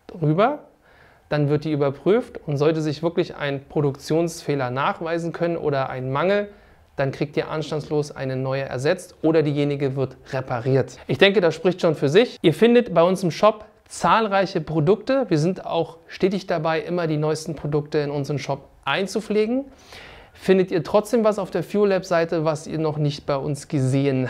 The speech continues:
habt im Shop, könnt ihr uns gerne kontaktieren. Wir kriegen alles von Fuel Lab ran. Wenn ihr trotzdem noch dazu Fragen habt,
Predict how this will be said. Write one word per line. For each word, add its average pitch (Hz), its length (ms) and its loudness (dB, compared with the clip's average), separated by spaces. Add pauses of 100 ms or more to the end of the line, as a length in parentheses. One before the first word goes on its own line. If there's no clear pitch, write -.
(140)
habt 302 240 0
im 208 160 -4
Shop, 226 300 -4 (120)
könnt 156 240 -2
ihr 156 80 -4
uns 151 280 -10
gerne 175 280 0
kontaktieren. 160 640 -4
Wir 139 100 -2
kriegen 147 400 -4
alles 175 300 -6
von 160 160 -6
Fuel 151 300 0
Lab 135 200 -4
ran. 165 280 -2 (180)
Wenn 151 320 4
ihr 208 100 6
trotzdem 202 400 0
noch 180 140 -2
dazu 156 340 -4
Fragen 143 540 2
habt, - 380 -12